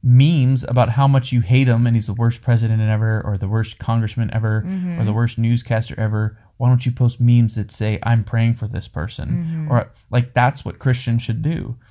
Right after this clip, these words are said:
Speaker 1: We shouldn't be the people that spread the hate.
Speaker 2: I think the problem comes from, now, I think the problem comes from really not studying and knowing the Bible.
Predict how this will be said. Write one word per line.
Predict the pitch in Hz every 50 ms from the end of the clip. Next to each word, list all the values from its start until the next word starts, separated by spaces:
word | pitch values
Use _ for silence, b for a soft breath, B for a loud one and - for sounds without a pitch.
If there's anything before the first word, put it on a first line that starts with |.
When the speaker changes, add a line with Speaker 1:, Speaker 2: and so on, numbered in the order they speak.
| b b b b _
Speaker 1:
We | - 123 131
shouldn't | 123 - 156 139 131 120
be | 120 127
the | 120 120
people | - - 131 131 127 127 110 101
that | 110 101 85 - - _ _ _ _ _ _ _ _ _ _ _ _ _ -
spread | - - - - - 117 127 156 160
the | 131 117
hate. | 110 117 139 180 214 214 - B B B B
Speaker 2:
I | B 247 302
think | 294 - 403 415 381
the | - 302
problem | 247 240 - 262 240 233 240 233 240 240 240 220
comes | - 233 226 214 208 214 214 202 -
from, | - - 214 208 208 208 208 202 202 208 208 208 202 208 - _ _ _ _ _ -
now, | 180 208 214 202 202 196 196 196 196 185 160 - _ -
I | - 175 202
think | 202 240 240 233 233
the | 247
problem | 226 233 226 214 208 208 202
comes | 208 220 190 190 190 -
from | - - 185 180 180 175 175 180 180 180 _ _ _ _ _ _ _ _ _ _ _ _ _ _ _ _ _ _ _ _ _ _ _ _ _ -
really | 180 214 240 247 240 247 240 220
not | 202 190 185 196 196 165 - _ _ _ _ _
studying | - - - - - - - - 196 196 190 190 196 190 185 185 185
and | 170 117 175 175
knowing | 175 175 175 170 170 165 165
the | 156 160
Bible. | 143 156 160 185 233 254 214 - - 78 62 69 -